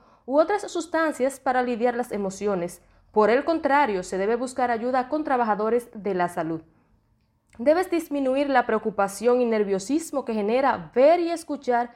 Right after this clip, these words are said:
la información generada por algunos medios que consideres causan ansiedad. Podemos optar por ver menos informaciones trágicas.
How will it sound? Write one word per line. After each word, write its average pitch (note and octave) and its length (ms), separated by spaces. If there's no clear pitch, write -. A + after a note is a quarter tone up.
la A3 160
información A3+ 680
generada B3 420
por A3+ 120
algunos B3+ 360
medios D4+ 420
que D4 140
consideres D4+ 540
causan F4 600
ansiedad. G3+ 760
Podemos G#3+ 440
optar D#4 460
por B3+ 140
ver C#4 160
menos C#4 380
informaciones G#3 640
trágicas. D#4 500